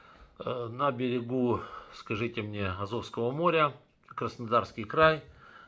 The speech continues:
э, город, откуда по Украине постоянно летят шахеды. И не только шахеды, как оказалось, в этом городе находится, э, гвардейский так называемый полк штурмовой авиации России, если я не ошибаюсь, девятё-,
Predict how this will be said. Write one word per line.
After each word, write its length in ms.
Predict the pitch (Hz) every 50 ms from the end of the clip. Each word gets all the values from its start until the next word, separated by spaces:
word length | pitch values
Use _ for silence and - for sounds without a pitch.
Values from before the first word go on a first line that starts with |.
| _ -
э, 160 | 90 92 92
город, 380 | 101 123 147 151 143 135 107
откуда 380 | 107 107 - - - 135 113 110
по 120 | 104 -
Украине 440 | 117 110 104 - 123 131 139 135 120
постоянно 540 | 101 - 98 - - 113 107 113 123 127 120
летят 420 | 104 98 92 90 - 107 104 104 - -
шахеды. 680 | - - - 107 - - - 131 110 90 80 82 - - _ _ - - - - -
И 120 | - 107 107
не 80 | 110
только 320 | 104 - 131 120 117 - 104
шахеды, 480 | - 107 - - - 139 139 135 135
как 240 | - - 110 104 -
оказалось, 480 | 107 - - 101 98 110 104 101 98 -
в 40 |
этом 220 | 104 95 98 98 95
городе 320 | 98 107 101 95 90 92
находится, 840 | 90 90 90 - - 95 90 92 87 - - - 92 87 85 85 85 - _ - - - - - - - -
э, 640 | - - 90 87 82 85 90 87 87 87 90 - - - -
гвардейский 560 | 113 104 95 101 - 98 117 104 92 - -
так 140 | 98 - 92
называемый 460 | 95 92 90 101 98 98 92 92 92
полк 260 | 90 - - 92 - -
штурмовой 540 | - - - 95 98 98 95 95 95 92
авиации 500 | 87 82 92 110 127 147 143 - - 143
России, 640 | 131 123 120 120 - - 139 131 127 127 120 123 - - - - - - - _ _
если 360 | - 98 92 92 - - 110
я 40 | 101
не 80 | 98
ошибаюсь, 380 | 95 - - 98 95 101 98 90
девятё-, 320 | 95 95 95 90 - 95